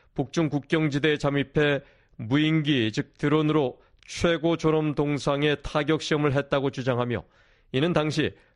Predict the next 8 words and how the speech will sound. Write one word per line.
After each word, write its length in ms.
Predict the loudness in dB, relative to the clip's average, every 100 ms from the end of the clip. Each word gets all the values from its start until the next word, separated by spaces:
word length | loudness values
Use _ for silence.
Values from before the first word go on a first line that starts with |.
| _
박근혜 380 | -2 0 0 2
정부의 380 | 0 0 0 0
적극적인 680 | -2 -4 -6 -2 0 0 0
부추김과 720 | -2 0 0 -2 -2 -2 -4 -8 _ _
재정 400 | -2 0 0 0
후원이 440 | -4 -2 0 0
있었다고 640 | 0 -4 -2 -2 0 -4
주장했었습니다. 960 | -4 -4 -2 -2 -4 -8 -8 -10 -12 -14